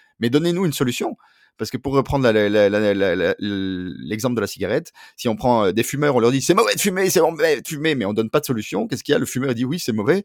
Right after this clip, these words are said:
ça me fait stresser, et comme ça, je stresse, ben, j'en grille une parce que je suis mort de stress à l'idée que, que c'est nocif. » Mais si on donne pas de solution aux gens,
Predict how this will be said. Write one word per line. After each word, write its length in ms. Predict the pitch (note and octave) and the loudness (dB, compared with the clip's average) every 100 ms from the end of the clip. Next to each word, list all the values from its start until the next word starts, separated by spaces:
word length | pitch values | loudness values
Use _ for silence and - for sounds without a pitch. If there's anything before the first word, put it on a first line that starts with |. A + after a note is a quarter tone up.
| - - | -6 -18
ça 140 | - B2 | -4 -2
me 40 | |
fait 100 | B2+ | -2
stresser, 460 | - A#2+ - E3+ G#3+ - - | -4 -4 -2 -2 -2 -6 -8
et 100 | G#2+ | -2
comme 160 | C#3 C3+ | 0 0
ça, 120 | C3 | 0
je 120 | A2 | 0
stresse, 320 | G#2+ D#3 F#3 | 0 2 2
ben, 240 | A#2+ G#2+ A2 - - - _ - | 2 0 0 -6 -20 -20 _ -14
j'en 180 | C3 C3+ | -2 2
grille 220 | B2+ C#3 F3 | 4 4 4
une 140 | G#3+ | 4
parce 160 | C3+ - | 0 0
que 80 | |
je 80 | B2 | -4
suis 120 | - | -4
mort 200 | B2+ D3+ | 2 4
de 80 | B2+ | 4
stress 260 | A#2 F3+ E3+ | 2 -2 -2
à 60 | |
l'idée 240 | A2+ A#2+ D3+ | -2 0 -2
que, 760 | A2+ G#2+ G2 G2+ F#2 F#2+ F#2 - | -2 -4 -4 -8 -8 -10 -10 -12
que 100 | - | -12
c'est 120 | G#2+ | -6
nocif. » 400 | A#2 C3+ F#3+ - - | -4 -4 -6 -10 -8
Mais 140 | B2 | -2
si 180 | C3+ F3 | -2 0
on 140 | E3+ C#3 | -2 2
donne 220 | C3 C3+ | 0 2
pas 140 | E3+ | 0
de 120 | D3 B2 | 0 0
solution 480 | C3 B2 A#2 B2+ A2+ | -2 -4 -4 -4 -4
aux 60 | |
gens, 280 | G#2+ E3+ A#3+ | -4 -6 -6